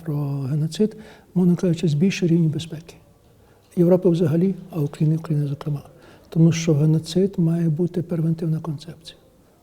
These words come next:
Мовно кажучи, якщо б, я, я, може, трошки, знаєте, перебільшую, але все-таки, якби, можливо, визнали Голодомор геноцидом перед війною, можна думати,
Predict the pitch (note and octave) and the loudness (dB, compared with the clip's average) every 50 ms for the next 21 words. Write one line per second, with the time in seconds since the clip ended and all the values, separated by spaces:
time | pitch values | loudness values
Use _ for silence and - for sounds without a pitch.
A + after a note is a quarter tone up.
0 | _ _ _ _ _ - F3+ E3+ E3 D#3+ E3 F3 E3 D#3 D#3+ D#3+ - - D#3+ D3 | _ _ _ _ _ -4 0 0 0 0 0 0 0 0 -2 -2 -4 -4 -4 -4
1 | - - - E3+ D#3 D#3+ - - - - - - F#3 G3 F#3+ F#3 F3+ F#3 - G#3+ | -4 -2 -2 -2 -2 -2 -6 -12 -20 -16 -4 0 0 2 2 2 0 0 0 2
2 | G3+ F#3+ F#3 F3+ F3 E3 D#3 - E3 D3+ - - D3+ D3 D#3 D#3 D3+ - D3 D3 | 2 2 4 4 2 2 0 0 -2 -4 -2 -2 0 0 0 0 0 -2 -2 0
3 | D#3+ D#3 D#3+ E3 G3+ G#3 - - - D#3 C#3+ - D#3+ D#3+ - D3+ C#3+ C#3 - - | 2 2 2 4 2 2 0 -2 -4 -6 -4 -4 -6 -2 -2 -2 -2 -2 -4 -10
4 | - - - - - - E3+ D#3+ D#3 E3+ G3 F#3+ F3+ F3 F3+ F3+ F3+ E3+ D#3+ D#3 | -18 -20 -20 -14 -4 0 4 6 8 8 8 8 6 6 6 6 6 6 6 6
5 | E3+ E3 D#3+ E3+ D#3+ D#3 D#3 C#3 D#3 D#3+ D3+ F3 E3+ E3 D#3+ D3+ - - - - | 6 4 4 4 2 2 2 2 2 2 2 2 2 2 0 -2 -4 -10 -16 -18
6 | - - E3 E3 D#3+ D#3+ E3 - D#3+ C3+ C#3+ C#3+ D3+ - - - - - - - | -8 0 2 2 2 2 2 0 0 0 0 -2 -4 -8 -12 -20 -20 -20 -20 -20
7 | - - - - - - _ - - F3+ E3+ D#3+ C#3+ D3 E3+ E3+ F3+ F3+ G3 G#3 | -20 -20 -20 -20 -20 -20 _ -4 0 2 2 4 4 4 4 4 4 4 4 4
8 | A3 B3+ - - - - - - - - _ _ _ _ _ _ _ - - _ | 4 2 0 -4 -12 -20 -20 -20 -20 -20 _ _ _ _ _ _ _ -20 -20 _
9 | _ _ _ _ _ _ _ _ - C4+ A#3+ G3 F#3+ F3+ E3 F3+ G3 F#3 E3 D#3 | _ _ _ _ _ _ _ _ 0 4 4 6 6 6 6 6 6 4 4 2
10 | D#3+ - D#3+ | 0 -4 -6